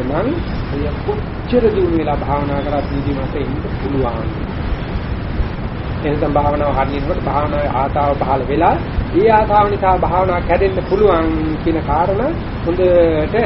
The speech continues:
පාඩම් වශයෙන් උගන්වනවා. උගන්ලා තේරුම් අරගන්නවා දැන් ඔය හිත තියෙන භාවනාව නෙවෙයි.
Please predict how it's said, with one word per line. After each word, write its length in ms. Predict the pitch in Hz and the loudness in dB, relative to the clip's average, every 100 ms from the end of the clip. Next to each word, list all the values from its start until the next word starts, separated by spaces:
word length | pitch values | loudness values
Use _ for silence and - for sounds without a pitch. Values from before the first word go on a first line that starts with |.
| - - - - - - | 0 -4 -6 -6 -6 -6
පාඩම් 340 | - 135 139 135 | -2 0 0 -2
වශයෙන් 260 | 127 185 | -4 -4
උගන්වනවා. 220 | 147 120 - - - - - - - - - - - - - - - - - | -4 -4 -4 -6 -6 -6 -4 -6 -6 -6 -6 -6 -6 -6 -6 -4 -4 -4 -4
උගන්ලා 320 | 143 127 127 | -2 -2 -2
තේරුම් 300 | 135 139 131 | -2 -2 -2
අරගන්නවා 420 | 127 127 123 - | -2 -2 -2 -4
දැන් 260 | - 143 175 233 | -2 -2 -2 -2
ඔය 160 | 196 208 | 0 0
හිත 260 | 202 170 185 | 0 -2 -2
තියෙන 400 | 180 170 175 202 | -4 -4 -4 -4
භාවනාව 480 | 185 185 185 190 202 | -2 -4 -4 -2 -4
නෙවෙයි. 300 | 190 190 | -2 -4